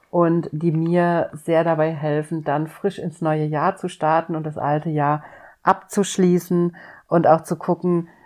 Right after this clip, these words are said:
was ich übernehmen möchte aus dem alten Jahr und was vielleicht anders werden soll.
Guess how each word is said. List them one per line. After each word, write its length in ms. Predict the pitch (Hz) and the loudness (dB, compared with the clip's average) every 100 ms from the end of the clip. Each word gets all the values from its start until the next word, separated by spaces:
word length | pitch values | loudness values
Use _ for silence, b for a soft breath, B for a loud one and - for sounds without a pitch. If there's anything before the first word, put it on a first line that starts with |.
| B | B
was 640 | - 151 160 170 - - _ | -4 4 4 4 -4 -18 _
ich 480 | 160 165 165 - - | 0 0 0 -10 -8
übernehmen 480 | 175 156 196 233 208 | -2 4 6 6 8
möchte 280 | 185 185 170 | 4 4 2
aus 80 | 170 | 2
dem 160 | 165 | 2
alten 380 | 139 156 156 160 | 4 4 4 -2
Jahr 400 | 151 151 160 147 | 0 4 4 4
und 160 | 160 147 | 2 -2
was 160 | 151 | -4
vielleicht 300 | - 147 151 | -4 -6 -2
anders 360 | 143 156 151 156 | -2 0 -2 -2
werden 300 | 143 135 143 | -4 -2 -2
soll. 320 | 147 143 | -2 -2